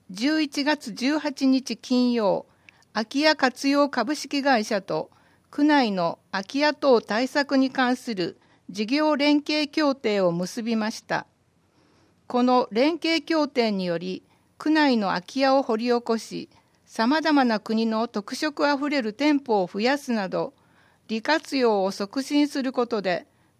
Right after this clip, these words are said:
全国ナンバーワンのグローバルタウンの実現、地域の活性化、防災・防犯対策など、持続可能なまちづくりを目指していきます。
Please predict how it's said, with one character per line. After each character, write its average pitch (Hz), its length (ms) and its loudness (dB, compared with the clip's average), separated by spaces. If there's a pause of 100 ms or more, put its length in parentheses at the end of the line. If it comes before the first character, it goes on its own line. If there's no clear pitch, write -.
全 311 260 0
国 220 320 -4
ナ 220 160 2
ン 269 100 2
バ 277 220 2
ー - 20 2
ワ 285 140 4
ン 233 100 0
の 180 120 -2
グ 185 160 -6
ロ 294 180 0
ー 294 40 -4
バ 302 120 2
ル 294 140 -4
タ 302 180 0
ウ 277 100 4
ン 233 120 2
の 185 100 -2
実 180 340 -14
現、 196 320 -6 (560)
地 320 240 -2
域 285 160 -2
の 185 160 -2
活 180 240 -8
性 233 300 -2
化、 196 280 -2 (640)
防 277 240 0
災・ 269 400 0 (180)
防 269 220 0
犯 294 240 4
対 285 240 2
策 226 300 -2
な 190 160 -2
ど、 170 260 -2 (200)
持 196 160 -6
続 302 280 -2
可 294 180 0
能 285 220 6
な 285 160 6
ま 226 160 2
ち 285 120 -6
づ 277 180 -6
く 302 120 -4
り 247 120 0
を 208 100 0
目 180 120 0
指 240 200 0
し - 80 -10
て 247 160 -2
い 208 80 -2
き 196 160 -8
ま 175 180 -6
す。 - 240 -20